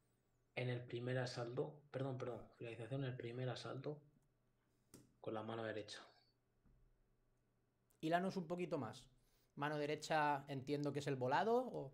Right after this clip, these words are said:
Speaker 2: gancho al hígado y volado, ¿o cómo va a ser?
Speaker 1: Volado de derecha.
Speaker 2: Volado de derecha al cabezón del enano.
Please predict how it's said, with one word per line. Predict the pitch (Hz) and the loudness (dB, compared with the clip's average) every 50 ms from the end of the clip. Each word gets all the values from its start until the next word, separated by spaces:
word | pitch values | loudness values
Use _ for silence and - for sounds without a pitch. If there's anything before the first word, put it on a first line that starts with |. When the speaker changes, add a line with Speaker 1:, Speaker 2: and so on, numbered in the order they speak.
| - - - - | -16 -20 -14 -6
Speaker 2:
gancho | 127 131 147 147 147 - | -2 0 0 2 2 4
al | 143 | 4
hígado | 147 147 143 135 | 4 6 4 4
y | 135 | 4
volado, | 131 127 127 147 175 202 214 | 4 4 4 4 4 4 4
¿o | 208 175 139 | 4 2 2
cómo | - 131 127 117 | 0 -2 -2 -2
va | 110 | -2
a | - | -4
ser? | - - - - _ _ _ _ _ _ _ _ _ - - - _ _ _ _ _ _ - | -8 -14 -16 -18 _ _ _ _ _ _ _ _ _ -20 -20 -20 _ _ _ _ _ _ -14
Speaker 1:
Volado | 110 - 110 107 107 110 110 113 | -8 -6 -4 -4 -2 -2 -2 -2
de | 110 | -2
derecha. | 110 104 104 101 104 - - - - - - | -2 -4 -6 -8 -10 -10 -14 -16 -16 -12 -6
Speaker 2:
Volado | 123 117 127 135 139 143 147 | -2 2 2 4 4 6 6
de | 143 143 | 4 4
derecha | 143 143 143 160 151 - - 190 185 190 | 4 2 2 0 0 2 4 6 6 6
al | 190 - 139 131 135 127 | 6 4 2 2 2 0
cabezón | - 139 131 131 123 - 151 151 160 165 | 0 0 0 0 0 0 -2 -2 0 2
del | 160 156 120 | 2 2 2
enano. | 113 117 110 110 - | 2 -2 -4 -6 -10